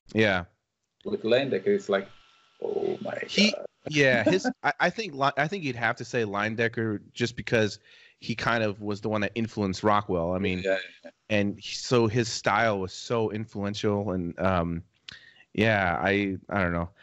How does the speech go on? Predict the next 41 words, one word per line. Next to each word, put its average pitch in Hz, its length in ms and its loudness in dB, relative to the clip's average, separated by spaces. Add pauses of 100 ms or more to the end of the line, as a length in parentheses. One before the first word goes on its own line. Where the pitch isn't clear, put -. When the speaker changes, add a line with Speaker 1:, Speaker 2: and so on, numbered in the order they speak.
(140)
Speaker 1:
I, 139 140 4
I, 147 300 2
I 143 40 0
would 131 140 -6
like 131 200 -2
to 120 60 -8
see 123 240 -6
some 113 180 -8
originals. 101 580 -4
That's, 104 360 -2 (120)
that's 101 160 -2
for - 120 -12
sure. 85 320 -2 (220)
Speaker 2:
There 104 120 4
must 127 220 4
be 101 60 4
Speaker 1:
Um, 104 160 4
Speaker 2:
a 98 60 0
museum 113 400 6
somewhere, - 400 -8 (100)
right, 135 200 -4 (220)
over 135 200 6
there? 156 260 2 (640)
Speaker 1:
Uh, 113 300 2
I 120 80 4
haven't 175 240 4
Speaker 2:
I, 113 40 2
Speaker 1:
seen, 175 240 0 (180)
I - 80 -14
haven't 147 200 -2
Speaker 2:
there 123 80 8
Speaker 1:
seen 170 100 10
Speaker 2:
is - 80 2
one 147 140 6
Speaker 1:
any. 127 100 6
Speaker 2:
of, 123 120 -4 (380)
yeah, 107 200 -6 (340)
Rockwell 95 380 2
has 101 200 0
one, 143 200 -6 (140)
right? 160 200 -6